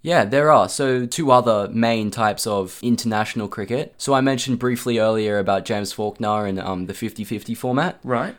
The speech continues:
Speaker 1: Called one dayers, which essentially starts about two, finishes about ten.
Speaker 2: Yep.
Speaker 1: Each team gets fifty overs to get as many runs as they can. But I think the format that's taken the world by storm is T twenty cricket. So twenty overs a side.
Speaker 2: And in your opinion, why do you think T twenty cricket has become so popular?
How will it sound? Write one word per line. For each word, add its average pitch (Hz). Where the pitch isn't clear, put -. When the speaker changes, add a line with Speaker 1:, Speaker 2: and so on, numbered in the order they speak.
Speaker 1:
Called 117
one 117
dayers, 113
which 123
essentially 113
starts 104
about -
two, 104
finishes 101
about 95
ten. 101
Speaker 2:
Yep. 120
Speaker 1:
Each 120
team 113
gets 104
fifty 110
overs 107
to -
get 104
as 98
many 101
runs 98
as 95
they 95
can. 110
But 135
I 135
think 156
the 110
format 131
that's 110
taken 123
the 113
world 120
by 113
storm 113
is -
T 120
twenty 110
cricket. 98
So 101
twenty 113
overs 101
a 101
side. 101
Speaker 2:
And 143
in 151
your 185
opinion, 120
why 120
do 165
you 180
think 156
T 120
twenty 110
cricket 107
has 101
become 107
so 101
popular? -